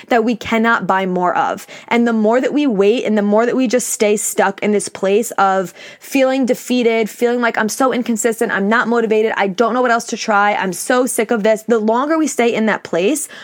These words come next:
the worse off things are going to be. We're wasting our life in a way, because we deserve to feel amazing and have energy and feel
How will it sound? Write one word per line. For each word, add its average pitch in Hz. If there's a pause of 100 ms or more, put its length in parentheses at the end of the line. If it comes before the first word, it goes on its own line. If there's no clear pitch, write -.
(120)
the 262
worse 254
off 262
things 240
are 247
going 233
to 208
be. 262
We're 202
wasting 240
our 202 (300)
life 226
in 226
a 220
way, 202
because 247
we 247
deserve 262
to -
feel 247
amazing 233
and 190
have 214
energy 226
and 190
feel 254